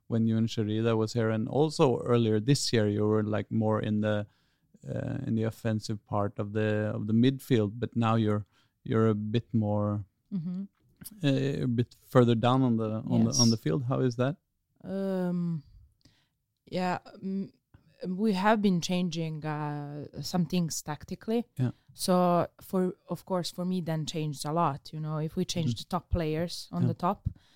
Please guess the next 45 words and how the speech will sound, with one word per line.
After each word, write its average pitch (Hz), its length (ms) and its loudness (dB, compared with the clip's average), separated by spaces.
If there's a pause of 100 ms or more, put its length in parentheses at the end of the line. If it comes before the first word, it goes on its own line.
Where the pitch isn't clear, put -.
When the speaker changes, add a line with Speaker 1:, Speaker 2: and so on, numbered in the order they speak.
(160)
Speaker 2:
then 175 240 0
I 165 120 0
have 156 280 -4
been, 156 320 -6
I 170 140 -6
have 156 280 -8
to - 80 -12
be, 151 420 -6
if 165 80 -4
they 165 120 -2
are 160 80 -2
more 165 220 -2
offensive, 156 460 -8
then 156 120 -12
I 151 160 -12
have 139 240 -14
been, 143 300 -12 (360)
uh, 156 200 -2 (180)
a 160 80 -4
bit 165 260 -4
lower. 196 440 0 (160)
Speaker 1:
Yeah. 120 120 2 (280)
Speaker 2:
So, - 220 -4 (580)
um, 156 640 -10 (160)
and 180 180 -4
I 185 140 2
think 190 320 0
I'm 151 140 -2
gonna 156 160 -2
finish 156 300 -2
the 143 80 -8
season 147 380 -4
a 139 40 -6
bit 147 220 -8
lower 147 440 -2 (240)
Speaker 1:
Yeah. 123 80 4
Speaker 2:
because 165 320 -2
that's 160 220 0
the 156 140 0
plan 143 380 0
this 151 280 -4
year. 156 240 0
So 151 220 -4
we 151 140 -4
see 151 420 -2